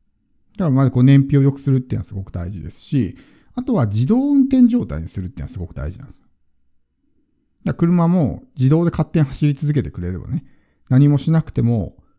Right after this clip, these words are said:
こう、ね、走っていくことはできるわけじゃないですか。だけどそれを毎回ね、こう自分で、ね、えー、意志の力でこ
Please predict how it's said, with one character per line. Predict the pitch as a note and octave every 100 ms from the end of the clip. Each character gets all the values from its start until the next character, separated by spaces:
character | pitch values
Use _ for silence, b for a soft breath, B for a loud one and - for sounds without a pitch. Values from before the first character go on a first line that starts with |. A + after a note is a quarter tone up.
| _
こ | G2+ F2 D#2+ - _
う、 | _ _ _ _ -
ね、 | C3+ C#3
走 | A#2+ A#2
っ | D3+
て | F2+
い |
く | -
こ | E2
と | A#1
は |
で | E2+
き | -
る | B2
わ |
け | -
じ | -
ゃ |
な |
い |
で | -
す |
か。 | - -
だ | F3
け |
ど | D3+
そ | A#2
れ | D3
を | F3+ C3+
毎 | A2 C3+
回 | C#3 C#3
ね、 | C#3+ D3
こ | B2+
う |
自 | G#2+
分 | A2+ B2+ C3+
で、 | C#3+ A#2+ - b b b b
ね、 | B2 C3 - -
え | A2
ー、 | G#2
意 | E3
志 | - C3
の | A2
力 | - A#2 A#2
で | G#2 F2+
こ | - F2 D2